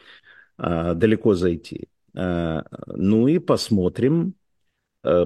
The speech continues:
пойдёт ли он на провокацию, а я считаю, что это провокация.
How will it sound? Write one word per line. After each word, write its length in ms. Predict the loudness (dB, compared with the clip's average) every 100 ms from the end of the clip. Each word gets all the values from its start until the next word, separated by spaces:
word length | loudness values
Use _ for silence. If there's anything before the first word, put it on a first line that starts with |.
| -2 0
пойдёт 600 | 0 0 0 0 2 0
ли 100 | 2
он 400 | 4 2 2 0
на 200 | 0 -2
провокацию, 1080 | -4 -2 -2 -2 -4 -6 -2 0 0 -2 -4
а 40 |
я 160 | -4 -4
считаю, 340 | -6 -2 -2 -2
что 180 | -2
это 200 | -2 -4
провокация. 920 | -4 -2 -2 -4 -8 -8 -10 -8 -8